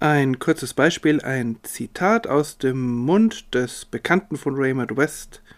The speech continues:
Newman. "They are a queer people round this coast," he said reflectively. "Smuggling and wrecking is in their blood. When a ship goes down on their coast, they cannot help regarding it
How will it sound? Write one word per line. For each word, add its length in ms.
Newman. 720
"They 200
are 180
a 40
queer 360
people 560
round 360
this 200
coast," 460
he 100
said 260
reflectively. 920
"Smuggling 540
and 120
wrecking 520
is 160
in 120
their 180
blood. 480
When 140
a 40
ship 220
goes 400
down 420
on 160
their 160
coast, 520
they 140
cannot 480
help 300
regarding 560
it 180